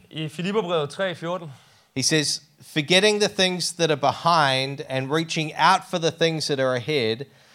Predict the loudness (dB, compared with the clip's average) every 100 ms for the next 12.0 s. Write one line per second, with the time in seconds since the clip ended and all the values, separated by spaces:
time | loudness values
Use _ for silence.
0 | -20 -20 -2 2 2 2 4 4 2 4
1 | 6 6 6 2 0 0 2 4 4 0
2 | -2 2 2 2 -2 -4 -2 2 2 2
3 | -2 -6 0 2 2 -2 -4 -4 4 6
4 | 8 6 4 -2 -4 -6 -6 -10 -8 -2
5 | -2 -2 -2 0 0 -4 -6 -6 -8 0
6 | 0 2 -2 -4 -2 2 2 0 -4 -6
7 | -4 -4 -8 -14 -16 -18 _ -20 -20 -20
8 | -20 -2 0 2 2 2 2 0 0 -8
9 | -4 -2 2 4 6 4 -2 -4 -2 0
10 | -2 -4 -4 -2 -4 -4 -4 -6 -4 -4
11 | -4 -4 -8 -2 2 2 2 0 -4 -4